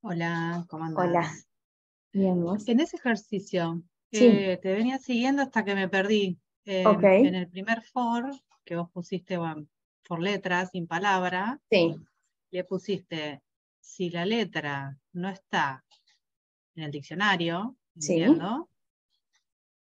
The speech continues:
Speaker 1: agregá la letra al diccionario.
Speaker 2: Claro, o sea, esto que está acá lo que está diciendo es, en el diccionario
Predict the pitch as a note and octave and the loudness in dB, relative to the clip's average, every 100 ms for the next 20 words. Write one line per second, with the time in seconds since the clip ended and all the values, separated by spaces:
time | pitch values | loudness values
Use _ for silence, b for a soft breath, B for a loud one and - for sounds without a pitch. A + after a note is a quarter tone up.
0 | - E3 D#3+ D#3 D#3 E3 F#3 G#3+ F3+ F3 | -6 -4 -2 -4 -4 0 2 2 2 0
1 | F#3+ F#3 E3 - D#3+ F#3 B3 C#4 A#3+ G3+ | -2 -4 -6 -10 -6 -2 -2 -2 -4 -6
2 | F#3 _ - A#3 G3 F3 D#3+ - G3+ G3+ | -10 _ 4 8 8 6 0 0 0 2
3 | G3 A#3 B3 C4 B3+ B3 B3 B3 C#4 C#4 | 2 4 2 2 0 0 0 2 2 2
4 | G#3 A#3 A#3 A#3 A#3+ A#3 G3 E3 - F#3+ | 0 0 0 2 2 4 4 0 -4 -4
5 | F#3+ G3 G3+ A3+ D4 C4+ D4+ - | -2 -2 -2 2 4 4 0 -2